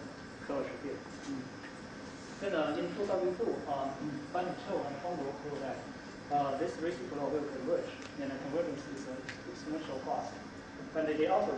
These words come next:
claim that, um, this method is equivalent to a test method in a small,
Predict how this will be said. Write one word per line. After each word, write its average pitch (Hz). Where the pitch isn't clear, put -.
claim 139
that, 127
um, 131
this 185
method 165
is 127
equivalent 175
to 135
a 120
test 147
method 123
in 147
a 127
small, 135